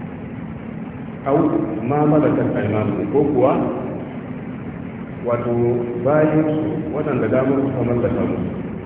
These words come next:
"فإنهم غير ملومين"، waɗannan ba abin zargi ba ne, in ji Allah subhanahu wa ta'ala. Kaga Allah ya,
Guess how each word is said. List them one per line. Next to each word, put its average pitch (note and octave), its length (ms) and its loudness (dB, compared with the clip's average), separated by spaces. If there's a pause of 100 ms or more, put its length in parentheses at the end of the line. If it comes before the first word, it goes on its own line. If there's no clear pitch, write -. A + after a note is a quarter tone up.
(180)
"فإنهم A#2 480 2
غير A#2+ 200 4
ملومين"، G#2+ 560 4 (760)
waɗannan B2+ 680 2
ba A2 200 2
abin B2 160 0
zargi G2 320 0
ba G2 120 -2
ne, F#2 80 -4
in G2 160 -4
ji A#2 120 -2
Allah A2+ 200 0
subhanahu G2+ 480 -2
wa F2+ 120 -4
ta'ala. E2+ 320 -4 (640)
Kaga A2 240 0
Allah A#2 320 2
ya, A#2 160 4